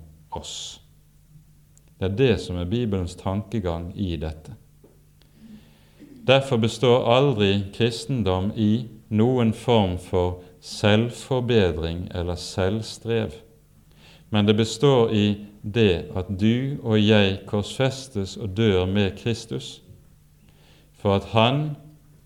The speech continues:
kan vinne skikkelse i oss og gjøre sin gjerning, bære sine frukter igjennom oss. Da, og bare da, er det tale om det som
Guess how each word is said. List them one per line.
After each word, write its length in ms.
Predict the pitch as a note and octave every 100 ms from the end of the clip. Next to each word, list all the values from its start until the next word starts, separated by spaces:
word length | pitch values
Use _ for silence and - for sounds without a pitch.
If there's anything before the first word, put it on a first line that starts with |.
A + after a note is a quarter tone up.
| _ -
kan 280 | G#2+ G2+ G2
vinne 300 | G#2+ G#2 G#2
skikkelse 840 | - A2 A2 - A2+ G2+ - G2 -
i 260 | G#2+ G2
oss 500 | G#2 A2+ - - - _ _ _ _ _ _ _ _ _ -
og 220 | G#2 G2+
gjøre 380 | G2 G#2+ A2+ G#2+
sin 360 | - A#2+ A2+ F#2+
gjerning, 540 | F#2+ G#2 G#2+ F2+ G2 A2+ - _ _ _
bære 380 | F#2 G2+ G2 G2
sine 420 | - G#2 G#2 G2
frukter 680 | - G2 G2 - - E2+ D#2+ - - -
igjennom 720 | F#2 F#2 G2 F2 D#2 D#2 E2+
oss. 380 | E2 - - - F3+ D#2+ D#2+ D2+ D2+ - _ _ _ _ _ _ _ _ _ _ _ - _ -
Da, 320 | G#2 A2+ B2 - - - - _ - - -
og 180 | F#2 F#2
bare 320 | A2 C3 A#2+
da, 160 | A#2 A2 D2+ - - _ _ _ -
er 120 | G#2
det 160 | G2+ G2
tale 440 | G#2+ G#2 A2+ A2+
om 260 | F#2 F#2+ G2
det 240 | G#2 F2+
som 320 | - G2 F#2+